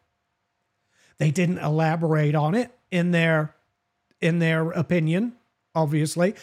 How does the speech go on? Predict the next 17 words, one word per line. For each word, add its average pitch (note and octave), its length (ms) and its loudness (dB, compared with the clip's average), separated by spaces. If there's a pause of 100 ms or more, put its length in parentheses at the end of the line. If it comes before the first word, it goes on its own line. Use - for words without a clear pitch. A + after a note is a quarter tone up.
(200)
There F3 160 2
was G3 360 2
no F3+ 220 4
dissenting F3+ 640 -2
opinion D#3 540 0 (540)
because E3+ 340 0
this G3 260 0
was F#3 460 0
a F3 100 4
unanimous E3+ 840 2
ruling. E3+ 560 0 (720)
So G#3+ 200 -2
there's G#3 280 0
not A#3 200 2
even A3 280 2
a F3+ 80 4
dissent F#3 840 -2